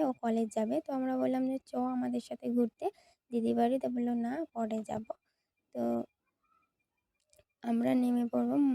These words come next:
গাজলে, আর ও নামবে মালদায়। তো হাসাহাসি করছে, তো খুব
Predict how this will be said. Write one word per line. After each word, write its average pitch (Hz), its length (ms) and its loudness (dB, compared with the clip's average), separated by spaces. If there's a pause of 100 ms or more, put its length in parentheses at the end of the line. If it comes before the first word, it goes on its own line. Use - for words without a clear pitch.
(140)
গাজলে, 233 600 0 (500)
আর 226 180 6
ও 226 120 6
নামবে 226 440 0
মালদায়। 220 540 -2 (520)
তো - 60 -8
হাসাহাসি 233 640 -2
করছে, - 440 -8 (2250)
তো - 120 -2
খুব 254 240 -2